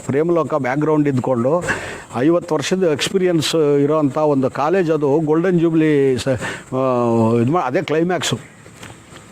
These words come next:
ಸೆಲೆಬ್ರೇಷನ್ನು. ಅವ್ರ ತಂದೆ ಅದೊಂದು ಕನಸಿರುತ್ತೆ, ಒಂದು ಕ-, ನಮ್ಮ ಇಂಡಿಯಾದಲ್ಲಿ ನಮ್ಮ ಇಂಡಿಯನ್ ಇನ್‌ಸ್ಟ್ರುಮೆಂಟ್ಸ್ ಜೊತೆ ಒಂದು ಅದ್ಭುತವಾದ ಒಂದು ಸಿಂಫೋನಿ ಮಾಡಬೇಕು. ಅದೇನು ಎಲ್ಲ ಹೋಗಿ ಲಂಡನ್ನು, ಫಾರಿನ್ನು ಅಂತಾರೆ ಎಲ್ಲರೂ, ನಾವು ಯಾಕೆ ಮಾಡೋಕ್ಕಾಗಬಾರ್ದು ಅಂತ ಅವರಪ್ಪ ಒಂದು ಕನಸು ಕಂಡಿರ್ತಾನೆ.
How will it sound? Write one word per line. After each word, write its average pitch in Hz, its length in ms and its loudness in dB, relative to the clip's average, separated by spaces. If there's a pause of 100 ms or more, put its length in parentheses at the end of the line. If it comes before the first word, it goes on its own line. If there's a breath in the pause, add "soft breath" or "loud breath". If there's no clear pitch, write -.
(160)
ಸೆಲೆಬ್ರೇಷನ್ನು. 147 680 0
ಅವ್ರ 143 220 0
ತಂದೆ 175 320 0
ಅದೊಂದು 180 280 0
ಕನಸಿರುತ್ತೆ, 151 680 -2 (420 loud breath)
ಒಂದು 147 240 2
ಕ-, 139 140 -4
ನಮ್ಮ 151 280 0 (180)
ಇಂಡಿಯಾದಲ್ಲಿ 202 680 2
ನಮ್ಮ 180 240 0
ಇಂಡಿಯನ್ 196 320 2
ಇನ್‌ಸ್ಟ್ರುಮೆಂಟ್ಸ್ 190 560 0
ಜೊತೆ 170 540 -2 (340 loud breath)
ಒಂದು 156 200 2
ಅದ್ಭುತವಾದ 208 520 2
ಒಂದು 233 140 2
ಸಿಂಫೋನಿ 202 420 0
ಮಾಡಬೇಕು. 156 440 0 (1120 loud breath)
ಅದೇನು 190 380 2
ಎಲ್ಲ 208 200 2
ಹೋಗಿ 208 220 2
ಲಂಡನ್ನು, 196 540 2
ಫಾರಿನ್ನು 196 500 2
ಅಂತಾರೆ 180 300 0
ಎಲ್ಲರೂ, 180 300 2
ನಾವು 180 400 2
ಯಾಕೆ 196 220 0
ಮಾಡೋಕ್ಕಾಗಬಾರ್ದು 170 640 0
ಅಂತ 180 160 0
ಅವರಪ್ಪ 165 300 0
ಒಂದು 190 240 2
ಕನಸು 156 280 -2
ಕಂಡಿರ್ತಾನೆ. 147 800 -2